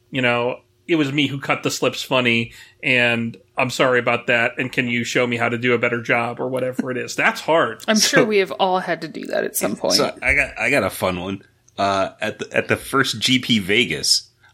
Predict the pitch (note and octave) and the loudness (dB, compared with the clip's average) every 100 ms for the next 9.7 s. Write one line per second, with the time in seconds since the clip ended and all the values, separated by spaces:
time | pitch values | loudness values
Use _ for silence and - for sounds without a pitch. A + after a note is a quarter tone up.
0 | _ F2+ F2+ F2 F2 F2 G2+ G#2+ A2 G#2+ | _ -4 0 0 -2 -2 0 2 2 2
1 | G#2 F#2+ G2 F2+ F2+ F#2 F2 F#2 F2+ D#2 | 0 0 0 0 0 0 -2 -4 0 0
2 | - G#2 F#2 - F2 G#2 E2 - _ _ | -2 -6 -6 -4 0 0 -2 -10 _ _
3 | - C3 G2+ F#2+ - B2+ A#2 C#3 A#2+ G#2+ | -6 -2 0 0 0 0 0 0 2 2
4 | G2 F#2+ - - G2 G#2+ F#2+ G2 F2+ F#2+ | 2 0 -2 -4 -2 0 -2 -2 0 0
5 | F2 E2 - - F#2+ F#2+ F2 - F2+ E2+ | -2 -4 -8 -4 0 0 2 2 0 0
6 | E2 - - - - - D#3 D3 C3+ A2+ | -6 -12 -18 -20 -20 -12 -2 0 0 0
7 | G2 F#2 G2 F#2+ E2+ - - D3 D3 F#2+ | -2 0 0 0 -2 -6 -6 -2 0 0
8 | - - - F#2+ F#2+ F2+ F2 D2+ F2 E2+ | 0 -2 0 -2 2 0 0 -4 -4 0
9 | G2+ G#2 - G2 F2 D2+ | 0 0 0 2 2 0